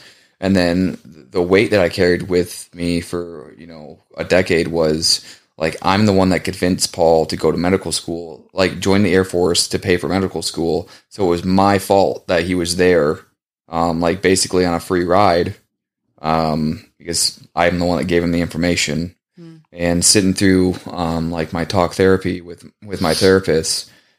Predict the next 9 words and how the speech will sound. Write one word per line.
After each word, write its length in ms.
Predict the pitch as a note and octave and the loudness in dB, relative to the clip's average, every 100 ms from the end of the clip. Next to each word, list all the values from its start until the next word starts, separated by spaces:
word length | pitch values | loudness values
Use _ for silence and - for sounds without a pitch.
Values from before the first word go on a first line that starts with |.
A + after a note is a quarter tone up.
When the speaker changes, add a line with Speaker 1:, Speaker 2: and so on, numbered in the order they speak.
| _ | _
Speaker 1:
um, 580 | - E2+ D#2 D#2 D#2 A2 _ _ _ _ _ _ | -4 -2 0 0 -2 -6 _ _ _ _ _ _
he, 260 | - A2 F#2+ | -10 2 4
uh, 340 | E2+ D#2+ C2+ F#2+ _ _ _ _ _ _ | 4 2 -2 -4 _ _ _ _ _ _
he 140 | A#2 | 2
was 180 | G2+ F2+ | 4 4
like, 220 | F#2 F#2+ | 2 0
"So 160 | - A#2+ | 2 2
what, 260 | A2 B2+ F#2+ | 4 2 2
like, 380 | G2+ F2+ D#2+ | 0 0 -2